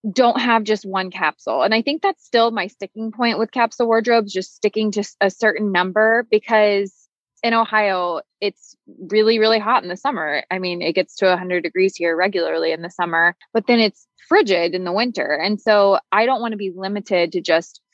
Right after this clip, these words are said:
fifteen items in my summer capsule and then fifteen in my winter capsule. So I like that you said, "I have these certain capsules for certain times of years," or maybe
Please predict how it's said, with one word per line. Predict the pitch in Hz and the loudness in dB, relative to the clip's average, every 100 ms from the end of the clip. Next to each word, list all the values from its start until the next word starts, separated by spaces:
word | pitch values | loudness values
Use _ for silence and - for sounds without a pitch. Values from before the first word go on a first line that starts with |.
| _ | _
fifteen | 214 202 - 196 185 | -2 -2 -4 -2 0
items | 165 180 165 165 170 | 2 2 2 -2 -4
in | 180 | -4
my | 165 | -4
summer | 175 196 190 170 165 170 - | -2 -2 0 0 0 -2 -4
capsule | 185 170 - 180 | -2 -2 0 0
and | 170 | 0
then | 170 | -4
fifteen | 190 185 - 196 170 | -6 -6 -4 -4 -2
in | 165 | -2
my | 160 | -2
winter | 180 196 185 | 0 0 0
capsule. | 165 160 - 175 175 | 0 -4 -4 -6 -2
So | 185 | 2
I | 190 | 2
like | 190 190 - | 4 0 0
that | 196 | -4
you | 185 175 170 175 180 | -2 -2 -2 -4 -4
said, | - 170 170 _ _ _ _ - | -2 -2 -2 _ _ _ _ 0
"I | |
have | 190 190 | 0 0
these | 180 180 _ _ | -2 -4 _ _
certain | - 302 269 | -2 -2 0
capsules | 233 202 - 196 | 0 0 -2 -6
for | 190 | -6
certain | 190 220 214 | -4 -2 0
times | 208 196 | -2 -2
of | 175 | 0
years," | 170 165 175 | 2 2 0
or | - 180 175 185 | 0 2 2 0
maybe | 202 185 185 180 | -2 0 0 0